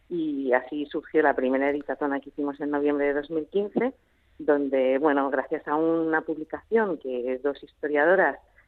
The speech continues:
eh, habían elaborado sobre mujeres, eh,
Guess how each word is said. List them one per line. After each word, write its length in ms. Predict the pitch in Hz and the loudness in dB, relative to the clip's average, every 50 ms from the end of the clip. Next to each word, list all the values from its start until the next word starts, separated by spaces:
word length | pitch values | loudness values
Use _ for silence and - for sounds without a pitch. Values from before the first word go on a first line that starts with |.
| _ _ - | _ _ -4
eh, 280 | - 147 147 143 139 131 | -2 0 2 2 2 2
habían 720 | 135 135 131 139 139 143 143 147 147 151 147 147 147 143 - | 2 2 2 2 2 2 2 2 0 0 -2 -2 -4 -4 -4
elaborado 600 | 160 151 151 143 147 147 156 151 147 147 147 147 | -2 0 0 2 2 2 4 2 2 2 0 -2
sobre 240 | - - 151 135 147 | -2 -6 -4 -2 -2
mujeres, 720 | 135 127 123 - - 151 131 139 143 143 147 147 151 147 _ _ _ _ _ _ - | -2 -2 -6 -8 -8 -8 -4 -2 0 0 0 0 -2 -4 _ _ _ _ _ _ -8
eh, 540 | 151 151 147 147 147 147 147 143 147 147 | -4 -2 -2 -2 -2 -4 -4 -4 -4 -6